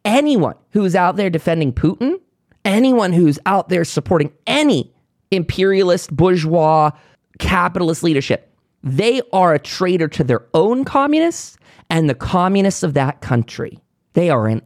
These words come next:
enemy of the people. Now, the great news is any silly, quote unquote, comrade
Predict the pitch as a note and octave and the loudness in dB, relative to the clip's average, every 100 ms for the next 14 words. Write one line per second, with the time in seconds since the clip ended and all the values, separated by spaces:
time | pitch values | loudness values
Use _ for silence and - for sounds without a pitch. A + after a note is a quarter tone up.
0 | _ E3+ G#3 A3+ A#3+ B3+ C4 C4 _ _ | _ -4 0 0 0 0 -2 -6 _ _
1 | - D#3 E3 E3 D#3 - _ - C3 B2+ | -2 2 2 2 0 -8 _ -8 -2 -2
2 | B2+ - - D#3+ - - _ _ _ - | -2 -8 -6 -6 -6 -12 _ _ _ -4
3 | G#3+ D3+ - - B3 A#3 F4+ C#4 A#3+ G3+ | -2 -2 -8 -4 -2 2 2 2 0 0
4 | F#3+ - A#3+ C4 C4+ B3+ - - A3+ G#3+ | -2 -4 -2 0 0 -2 -4 -2 -2 0
5 | G#3+ - G3 E3 E3+ D#3+ - - C#3+ C3+ | -4 -2 0 0 0 0 0 -2 -2 0
6 | A#2 A2+ A#2 C#3 | 0 0 -2 -4